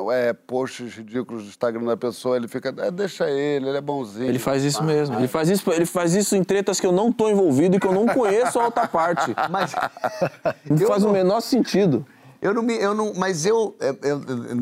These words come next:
Speaker 3: nem exatamente tenho tretas, assim, mas às vezes tenho sem saber. E isso é uma coisa que me incomoda. Quando eu sei que tem agora, aí, ó, "O Francisco não gosta de você."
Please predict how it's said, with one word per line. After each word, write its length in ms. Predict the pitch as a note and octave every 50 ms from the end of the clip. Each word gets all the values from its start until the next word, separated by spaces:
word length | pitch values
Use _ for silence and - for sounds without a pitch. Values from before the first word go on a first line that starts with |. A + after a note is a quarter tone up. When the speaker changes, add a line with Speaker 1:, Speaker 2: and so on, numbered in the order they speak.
| B2+ B2+
Speaker 3:
nem 400 | C3 C3 C#3 E3+ G#3 G#3 F3+ C#3+ -
exatamente 460 | - - C#3+ C#3+ C#3 C#3 C#3+ C#3+ -
tenho 180 | - D#3+ E3 D#3+
tretas, 500 | E3 - D3+ D#3 D3+ C#3 - - A2 G#2+
assim, 300 | A2+ A2 - G#2 G2+ F2 - - - _ _ _
mas 360 | A#2 C3 C#3 D3 D#3 C3+ B2
às 180 | D3 C#3+ C3 A2+
vezes 280 | D#3+ E3+ - - - - - - _ _ _ - - _ -
tenho 280 | E3+ - G3 G#3+ G#3+
sem 220 | - - G#3 G3+ G3
saber. 640 | G3 - A3 G#3+ E3+ C#3+ E3+ F3 F3+ D#3 - - - _ _ _ _ _ _ - B2+
E 120 | D3 D#3 E3
isso 160 | E3 - G3+
é 20 |
uma 120 | F#3 F#3 D3
coisa 180 | D#3+ F#3 D#3
que 60 | D3+ F3+
me 80 | F3+
incomoda. 420 | F3 D3+ E3+ F3 D#3+ D3 C#3 B2+ B2
Quando 160 | A2 D3 D3
eu 80 | D3+ C#3
sei 320 | - - - - F#3+ F#3+
que 100 | - E3
tem 180 | D3+ - E3+ E3
agora, 280 | D#3+ D3 C#3+ C3+ A#2
aí, 160 | A#2+ C#3 D3
ó, 140 | C3+ A#2 G#2 G#2 G2 _ _ _ _ _ _ _ _ _ _
"O 160 | - A2 G#2 _
Francisco 500 | - A#2+ A#2+ A2+ A2+ - C#3+ C3+ C3 D3+
não 80 | D3+ C#3+
gosta 160 | C#3 D#3 E3+
de 80 | D3+ D3+
você." 320 | D3+ D#3 C#3+ A#2 A#2+ -